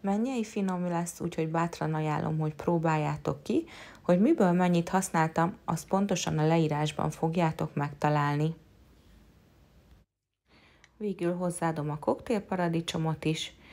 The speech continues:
Egy pár perc alatt összepirítom az egészet, és már tálalhatjuk is.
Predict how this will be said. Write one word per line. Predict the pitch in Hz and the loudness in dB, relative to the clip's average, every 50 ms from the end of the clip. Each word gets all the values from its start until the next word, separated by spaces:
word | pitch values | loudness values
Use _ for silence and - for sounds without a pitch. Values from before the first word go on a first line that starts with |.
| - - - - - - - | -20 -20 -20 -20 -20 -14 -6
Egy | - 208 170 170 - - - | -4 -4 -4 -4 -6 -6 6
pár | - 202 185 175 170 170 | 8 8 8 8 6 2
perc | - - - - - - | -2 -4 -4 -4 -4 -2
alatt | - 147 135 143 143 - - | 0 0 0 0 0 -2 -2
összepirítom | 175 165 - - 160 - - 165 156 - 151 151 - 139 139 | -2 -2 0 -2 -4 -2 -2 -2 0 0 -2 -2 -2 0 0
az | 139 143 139 - - | 0 -2 -2 -2 -2
egészet, | - 277 - 214 170 165 - - - 139 156 - - | -2 0 2 4 4 2 2 0 -4 -4 -4 -4 -6
és | 156 151 - | -6 -6 -4
már | - 139 151 156 151 - | -2 0 0 0 -2 0
tálalhatjuk | - 156 147 147 143 143 139 139 147 156 151 151 - - - 156 - - | 0 2 2 2 2 0 0 0 0 -2 -2 -4 -4 -6 -10 -10 -8 -6
is. | - 147 151 - - - - | -4 -4 -4 -6 -8 -10 -12